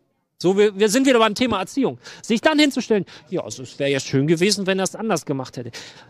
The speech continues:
Du bist Chef. Du bist der Kopf des Ganzen. Die Typen, alle vierundzwanzig,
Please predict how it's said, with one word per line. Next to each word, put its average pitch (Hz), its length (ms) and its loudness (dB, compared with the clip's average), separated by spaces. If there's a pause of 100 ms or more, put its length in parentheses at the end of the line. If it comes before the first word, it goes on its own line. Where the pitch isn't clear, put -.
(480)
Du 220 140 4
bist 208 280 2
Chef. - 360 0 (1040)
Du 233 100 4
bist - 220 4
der 185 100 0
Kopf - 360 2
des 330 220 0
Ganzen. 185 500 0 (1000)
Die 320 200 6
Typen, 330 400 6 (120)
alle 302 400 4 (1200)
vierundzwanzig, 262 920 0